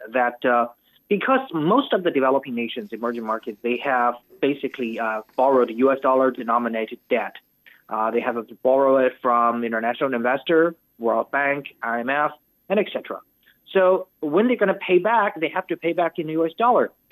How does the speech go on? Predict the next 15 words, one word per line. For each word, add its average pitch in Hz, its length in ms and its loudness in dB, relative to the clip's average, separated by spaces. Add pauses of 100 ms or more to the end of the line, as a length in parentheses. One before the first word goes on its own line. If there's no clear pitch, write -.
(160)
But 127 180 -2
right 156 260 2
now, 180 280 0
since 170 240 -2
everybody's 170 680 4
rushing 143 600 0
to 156 120 0 (160)
sell 160 360 4 (480)
their 127 140 2 (100)
own 190 240 4
currency 135 680 0
and 120 160 -4
buy 139 140 0
U 151 140 2
S 151 80 -4